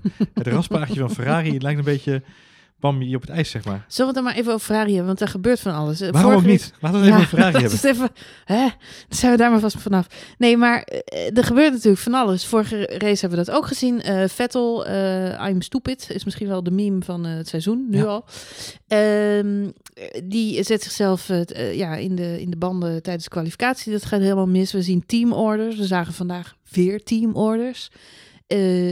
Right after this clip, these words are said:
Speaker 1: eerst in het, eh, voordeel van, eh, Leclerc, achteraf dan toch ook weer in het voordeel van Vettel. Maar ja, het z-, het zet ook allemaal geen zoden aan de dijk, wat ze ook bedenken. Dus nu hebben ze eigenlijk twee zagrijnige coureurs.
Speaker 2: <laughs>
Speaker 1: Eh, ja, nee, maar het is
Speaker 2: Ja,
Speaker 1: wel
Speaker 2: nee,
Speaker 1: zo.
Speaker 2: is
Speaker 1: We hebben
Speaker 2: ook,
Speaker 1: de,
Speaker 2: ja.
Speaker 1: nou ja, de vorige podcast hebben we helaas niet, eh, uitgezonden, maar toen hebben we het uitgebreid gehad over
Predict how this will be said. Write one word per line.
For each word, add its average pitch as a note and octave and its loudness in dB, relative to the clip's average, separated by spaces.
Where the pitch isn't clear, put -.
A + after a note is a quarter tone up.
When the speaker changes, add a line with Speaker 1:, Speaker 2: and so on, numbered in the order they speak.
Speaker 1:
eerst A#3+ 0
in G#3 0
het, F#3+ 0
eh, F#3 -2
voordeel F#3 0
van, E3+ -2
eh, - -4
Leclerc, F3 -2
achteraf F#3+ -8
dan F#3 -6
toch F3 -6
ook E3 -4
weer F3 -6
in F3 -6
het D#3+ -4
voordeel D#3+ -10
van G3 -8
Vettel. B3 0
Maar A#3 -2
ja, F#3+ -6
het G3+ -6
z-, A#3 -8
het B3 -10
zet E4 -2
ook D#4 2
allemaal D#4 2
geen A3 2
zoden E4 2
aan D4 0
de B3 4
dijk, G3+ 0
wat B3+ -2
ze A3 -2
ook G#3+ -2
bedenken. B3+ -2
Dus B3+ -4
nu B3+ 0
hebben B3+ 0
ze A3 -8
eigenlijk A3+ -4
twee C#4 -4
zagrijnige G3+ -4
coureurs. G3 -2
Speaker 2:
<laughs> - -8
Speaker 1:
Eh, A3+ 2
ja, B3+ 2
nee, C#4 2
maar B3 2
het A#3+ -6
is D#4+ 2
Speaker 2:
Ja, D#4 2
Speaker 1:
wel E4 6
Speaker 2:
nee, C4 0
Speaker 1:
zo. F3 6
Speaker 2:
is - 6
Speaker 1:
We E3 4
hebben A#3 4
Speaker 2:
ook, - 0
Speaker 1:
de, - -4
Speaker 2:
ja. F#3+ -2
Speaker 1:
nou A#3 -2
ja, F3 0
de F3+ -8
vorige A#3+ -4
podcast G#3+ -6
hebben G3+ -4
we G#3 -2
helaas G#3 -2
niet, G3 -4
eh, - -12
uitgezonden, G#3 -2
maar F#3 -4
toen A3+ -4
hebben G3+ 0
we F#3+ -4
het B3+ 0
uitgebreid A3 0
gehad F#3+ -6
over F3 -2